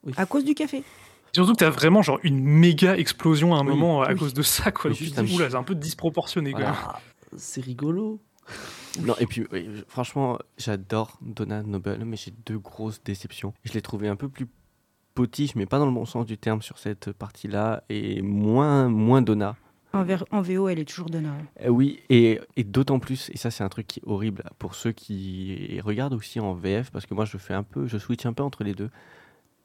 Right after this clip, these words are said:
Speaker 4: et, euh, j'ai été choqué de me dire qu'ils ont remplacé le doublage en V F de Donna.
Speaker 2: Ah.
Speaker 4: C'est,
Speaker 3: Ouais, c'est
Speaker 4: ah,
Speaker 3: dommage,
Speaker 4: c'est
Speaker 3: ça, parce qu'elle était vraiment
Speaker 4: Ouais,
Speaker 3: parfaite,
Speaker 4: elle
Speaker 3: euh,
Speaker 4: était
Speaker 3: l'actrice,
Speaker 4: nickel.
Speaker 3: euh, ouais, ouais.
Speaker 4: Ouais.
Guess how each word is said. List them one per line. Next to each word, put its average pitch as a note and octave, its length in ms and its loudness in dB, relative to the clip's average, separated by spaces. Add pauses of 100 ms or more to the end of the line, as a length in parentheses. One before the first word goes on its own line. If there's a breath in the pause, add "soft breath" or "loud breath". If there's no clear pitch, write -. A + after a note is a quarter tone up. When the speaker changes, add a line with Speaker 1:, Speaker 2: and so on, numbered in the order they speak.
(120)
Speaker 4:
et, A2 200 -2
euh, - 120 -6 (400)
j'ai - 160 -10
été - 180 -10
choqué - 560 -8 (240)
de - 100 -6
me G#2 80 -2
dire A2 140 -6
qu'ils G2 160 -10
ont E2+ 60 -10
remplacé G#2 680 -8
le G2 120 -6
doublage F#2+ 340 -8
en F#2 60 -8
V F#2+ 220 -8
F F#2+ 100 -20
de G2+ 80 -4
Donna. F#2+ 360 -6 (680 soft breath)
Speaker 2:
Ah. G3 120 -6
Speaker 4:
C'est, B2+ 80 2
Speaker 3:
Ouais, B2+ 220 2
c'est A#2+ 160 -6
Speaker 4:
ah, B2 40 -6
Speaker 3:
dommage, E3 280 6
Speaker 4:
c'est B2+ 80 2
Speaker 3:
ça, D3 80 -2
parce B2 120 -4
qu'elle C#3 120 0
était B2+ 140 -2
vraiment C#3+ 200 2
Speaker 4:
Ouais, F#3 60 -4
Speaker 3:
parfaite, C3+ 440 4
Speaker 4:
elle - 120 0
Speaker 3:
euh, A#2+ 60 0
Speaker 4:
était B2+ 160 -4
Speaker 3:
l'actrice, D3 80 -4 (160)
Speaker 4:
nickel. B2 380 2 (140)
Speaker 3:
euh, C3 40 -6
ouais, B2+ 80 -4
ouais. B2+ 80 -6
Speaker 4:
Ouais. A#2 140 -4